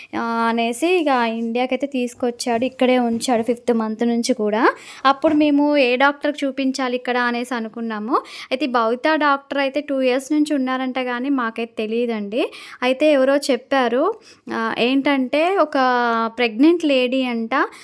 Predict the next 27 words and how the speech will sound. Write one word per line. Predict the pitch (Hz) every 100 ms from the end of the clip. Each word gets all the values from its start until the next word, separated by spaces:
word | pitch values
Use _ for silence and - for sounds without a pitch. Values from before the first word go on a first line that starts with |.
| -
తనకి, | - 269 262 262 302 370 415 427 _ -
మ్, | 220 233 226 214 - -
పొ-, | 226 214 214
తనకి | 240 233 302
ఇద్దరు | 294 220 247 254 240
ట్విన్స్ | 233 - 285 302 359
ఉన్నారంటండి. | 302 247 220 208 214 202 214 415 605 - - -
అయితే | 269 294 349
ఒక | 339 320 277 269
ట్విన్, | 254 254 285 277 285 -
ఆ, | 226 226
ట్విన్స్‌లో | 226 254 269 285 320 339 349
ఒక | 294
పాప, | 277 262 233 240 - 294 269 262 349 339 -
ఒక | 220
బేబీ, | 220 240 247 302 508 - - - _ 233
ఆ, | 233 220 220 220
కడుపులోనే | 254 247 294 294 294 440
చనిపోయిందంట, | 381 277 262 320 311 262 240 214 214 285 466 - - -
అది | 233 302 370
సెవెంత్ | 370 262 269 294
మంత్లో. | 294 269 240 240 233 294 539 - -
అయితే | 240 262 269
తను, | 330 330 294 269 254
డాక్టర్ | 233 226 233 294
గారు | 302 294
ఏం | 254 269